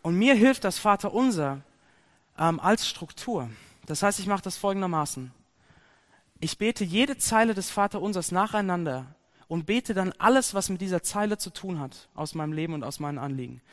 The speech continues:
Das heißt, ich fange an und bete, „Unser Vater im Himmel.“ Und dann fange ich erstmal an, damit Gott dafür zu danken, dass er mich zu seinem Sohn gemacht hat. Ich danke ihm für das Evangelium, für das, was Jesus für mich getan hat, dass er mich annimmt, dass ich Teil seiner Familie sein darf, dass seine Liebe mir gilt. Dann gehe ich weiter.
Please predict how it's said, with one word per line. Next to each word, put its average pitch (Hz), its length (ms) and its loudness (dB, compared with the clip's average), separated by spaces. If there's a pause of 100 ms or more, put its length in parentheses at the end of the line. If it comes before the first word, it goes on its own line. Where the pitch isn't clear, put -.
(120)
Das - 80 -12
heißt, 175 140 -4
ich 175 80 -8
fange 185 180 0
an 196 180 0 (280)
und 160 100 -14
bete, 170 300 -6
„Unser 247 280 2
Vater 180 340 0
im 165 100 -4
Himmel.“ 143 280 -4
Und 120 80 -8
dann 139 180 -4 (300)
fange 214 300 0
ich 220 60 -6
erstmal 196 320 -2
an, 185 120 -2
damit 165 360 -4
Gott 208 180 0
dafür 202 260 -4
zu - 100 -8
danken, 160 320 -4
dass 147 120 -6
er 151 80 -4
mich 156 140 -6
zu - 80 -8
seinem 156 220 -4
Sohn 147 240 -6
gemacht 117 340 -12
hat. - 180 -20 (240)
Ich - 80 -20
danke 214 240 2
ihm 196 60 -4
für 208 100 -4
das 196 140 -2
Evangelium, 175 600 -2
für 156 100 -10
das, 151 140 -8
was 143 140 -10
Jesus 196 280 -6
für - 120 -8
mich 170 160 -6
getan 151 320 -8
hat, 143 100 -8
dass 147 120 -6
er 180 160 -6
mich 202 260 -6
annimmt, 180 380 -4 (300)
dass 156 100 -10
ich 156 80 -8
Teil 202 240 2
seiner 180 220 -2
Familie 170 420 -2
sein 147 240 -4
darf, 139 180 -6
dass - 140 -10
seine 175 220 0
Liebe 175 280 -4
mir 165 160 -4
gilt. 127 380 -8 (420)
Dann 175 160 -2
gehe 185 100 2
ich - 140 -10
weiter. 165 400 0